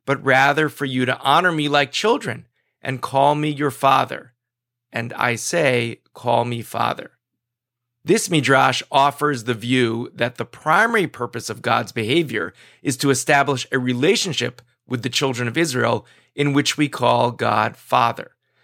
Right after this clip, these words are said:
When we reach out to God as a father while admitting our sins, we are invoking this unbreakable relationship,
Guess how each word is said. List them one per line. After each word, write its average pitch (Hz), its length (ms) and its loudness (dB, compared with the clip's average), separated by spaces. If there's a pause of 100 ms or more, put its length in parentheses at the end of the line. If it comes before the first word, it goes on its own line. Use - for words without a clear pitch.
(320)
When 135 180 2
we 180 140 2
reach 180 320 -2
out 160 260 0
to 147 120 -6
God 135 420 2
as 120 220 -6
a 107 40 -10
father 151 540 0
while 123 300 0
admitting 131 360 -4
our 120 140 -6
sins, 143 640 -4 (360)
we 151 160 4
are 151 140 6
invoking 147 600 -2
this 127 340 -4
unbreakable 120 720 -2
relationship, 131 760 -4